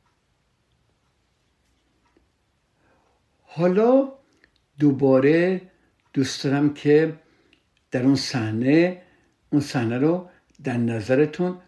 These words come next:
مجسم کنید. اما این بار وقتی در تصورات خود خشم طرف مقابلتون رو می‌بینید که اوج گرفته، صحنه رو از نو بنویسید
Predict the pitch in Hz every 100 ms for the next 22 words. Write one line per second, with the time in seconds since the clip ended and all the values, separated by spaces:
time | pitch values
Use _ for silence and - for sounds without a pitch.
0 | _ - 120 107 113 - 127 107 - 104
1 | 104 107 _ _ _ _ _ _ _ _
2 | _ _ _ _ _ _ _ _ _ _
3 | _ _ _ - 170 156 135 123 110 -
4 | - 131 123 110 143 127 113 104 113 151
5 | 165 - - - 110 104 _ _ _ _
6 | _ - 127 - - 123 - 123 113 131
7 | 127 185 196 147 - 117 - _ _ _
8 | - - - 160 165 - - 127 107 -
9 | _ - 127 113 131 117 117 120 123 156
10 | 156 127 120 117 117 113 - - - 123
11 | 104 127 117 - 175 202 214 - - -
12 | _ - - - 147 120 131 160 180 190
13 | - - _ _ - 120 98 151 160 170
14 | 196 196 - 220 214